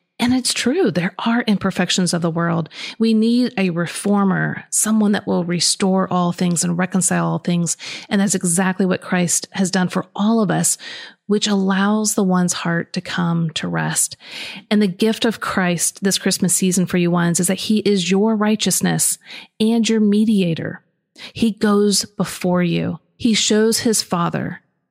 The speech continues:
how your sins, past and present and future, are no more, and the righteousness that you have is won through Christ alone. So ones, you can come to Christ and experience childlike playfulness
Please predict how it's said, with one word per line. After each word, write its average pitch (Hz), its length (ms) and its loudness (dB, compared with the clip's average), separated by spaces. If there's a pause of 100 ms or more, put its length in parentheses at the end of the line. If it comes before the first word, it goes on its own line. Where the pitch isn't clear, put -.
(240)
how 202 60 2
your 202 500 2
sins, 175 520 0
past 214 520 0
and 190 180 0
present 196 380 0
and 185 100 0
future, 180 520 -2
are 170 120 -2
no 185 240 2
more, 175 380 0 (420)
and 208 140 2
the 202 100 2
righteousness 196 760 0
that - 100 -2
you 190 100 0
have 170 400 -2 (240)
is 185 180 0
won 180 600 2 (120)
through 190 140 -2
Christ 165 480 -4
alone. 160 460 -2 (580)
So 214 240 2
ones, 185 400 4
you 202 80 0
can 208 160 2
come 226 260 2
to 220 80 2
Christ 170 380 0
and 196 60 2
experience 190 960 0 (380)
childlike 214 920 0
playfulness 175 840 0